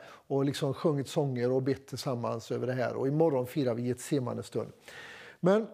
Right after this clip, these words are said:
ibland så kallas denna veckan också för den stora veckan. Och det av den enkla anledningen att det är denna veckan som korsets trä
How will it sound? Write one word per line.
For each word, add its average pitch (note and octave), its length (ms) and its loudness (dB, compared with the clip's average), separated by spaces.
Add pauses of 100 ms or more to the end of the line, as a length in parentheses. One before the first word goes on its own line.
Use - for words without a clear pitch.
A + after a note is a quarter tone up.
(260)
ibland A#3 460 4
så C#4 100 -4
kallas C#4+ 400 2
denna G#3+ 240 2
veckan F#3+ 280 0
också D#3+ 200 0
för D3+ 140 -2
den D#3 120 0
stora A#3 760 0
veckan. - 460 -4 (640)
Och F3+ 160 4
det B3+ 240 6
av A#3 200 2
den F3+ 260 4
enkla E3 300 2
anledningen B2+ 440 2
att - 140 -6
det D#3+ 220 2
är D#3 60 2
denna F3+ 400 2
veckan D#3 440 0
som D#3 220 -4
korsets - 920 -2
trä G3 480 2